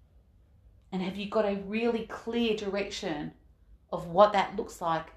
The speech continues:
and how you're going to do it? And again, it affects all those different levels.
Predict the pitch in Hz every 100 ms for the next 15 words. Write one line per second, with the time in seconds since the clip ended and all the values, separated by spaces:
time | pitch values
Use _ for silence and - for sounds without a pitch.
0 | - 165 165 180 185 180 170 165 160 -
1 | 160 170 135 - - - - - - -
2 | - - - - - - - - - -
3 | - - - - - - - - - -
4 | - - - 208 214 208 226 240 247 220
5 | 214 220 214 226 233 240 240 233 247 226
6 | 254 247 247 269 262 - - -